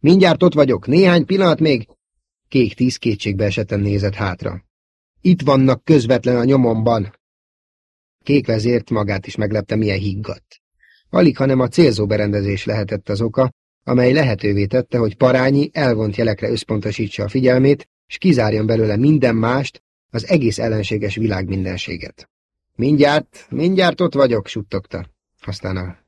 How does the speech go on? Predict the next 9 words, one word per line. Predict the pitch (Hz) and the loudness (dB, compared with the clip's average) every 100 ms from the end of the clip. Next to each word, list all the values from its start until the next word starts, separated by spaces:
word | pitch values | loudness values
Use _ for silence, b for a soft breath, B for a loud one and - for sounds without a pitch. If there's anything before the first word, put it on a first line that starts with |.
| _ | _
két | - 123 107 | -2 0 0
kis | - - | -6 -4
karika | 117 113 107 101 | -2 -2 -4 -4
fedésbe | 120 123 120 110 | -2 0 0 0
került, | 113 127 147 156 - _ _ _ | -2 0 2 2 -4 _ _ _
pirosra | 170 123 - 104 | 4 4 2 -2
váltott | 101 101 98 92 | -2 -2 -6 -8
a | 101 | -6
színük, | - 165 156 | 0 2 2